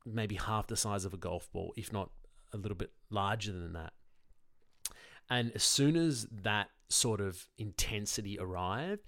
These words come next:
that's when people started to make a decision and, and move things along.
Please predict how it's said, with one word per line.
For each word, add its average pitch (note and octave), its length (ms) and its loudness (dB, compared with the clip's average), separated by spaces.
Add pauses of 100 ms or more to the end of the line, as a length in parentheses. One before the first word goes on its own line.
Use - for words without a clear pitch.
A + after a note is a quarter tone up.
(240)
that's A#2 440 4
when A2 180 0
people G#2+ 260 -2
started G2 300 0
to G#2 80 -2
make F#2+ 340 -2
a G2 60 -4
decision F#2 540 -2
and, F#2+ 220 -8
and F#2 300 -8
move B2 500 6
things G#2+ 320 -2
along. F#2+ 420 -2